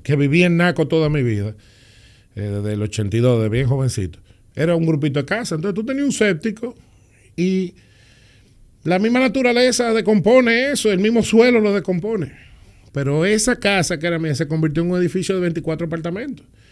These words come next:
Multiplica eso por mil, descargando, descargando al, al, al subsuelo,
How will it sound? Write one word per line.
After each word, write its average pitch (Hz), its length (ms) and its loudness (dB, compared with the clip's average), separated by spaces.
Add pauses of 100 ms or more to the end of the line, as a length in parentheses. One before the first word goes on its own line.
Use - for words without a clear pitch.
(380)
Multiplica 151 600 4
eso 214 200 4
por 233 160 2
mil, 220 440 4 (1000)
descargando, 170 680 4
descargando 175 760 2 (320)
al, 131 280 -4
al, 135 240 -4
al 143 120 -6
subsuelo, 170 540 -2